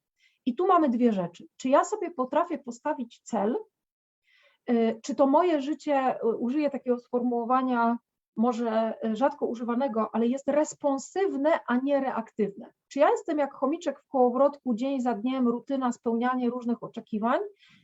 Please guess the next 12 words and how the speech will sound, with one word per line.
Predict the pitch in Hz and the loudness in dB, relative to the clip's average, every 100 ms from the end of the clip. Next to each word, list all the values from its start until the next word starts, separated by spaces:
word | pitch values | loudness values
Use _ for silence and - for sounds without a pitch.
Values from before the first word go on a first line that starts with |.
| _ - | _ 2
reaktywnie, | 277 277 247 240 - 269 220 202 214 277 403 | 6 6 2 -6 -4 0 0 2 2 0 2
jest | 233 226 | -2 -2
bodziec, | 202 254 247 233 | -2 -4 -4 -8
jest | 226 | -8
reakcja, | 226 - 202 _ 262 320 415 _ _ _ _ | -6 -4 -8 _ 2 2 2 _ _ _ _
czy | - 277 | -4 4
ja | 277 | 4
działam | 233 269 262 254 240 | 4 0 2 2 2
responsywnie, | 254 262 - - 190 190 202 196 208 208 | 2 -2 -4 -8 -8 -6 -8 -8 -12 -14
czyli | - 247 247 247 226 | -4 0 0 0 2
ja | 233 - | 2 2
odpowiadam | 254 269 - - 226 202 262 269 196 180 180 | -2 -2 -8 -2 -2 2 2 2 0 -2 -4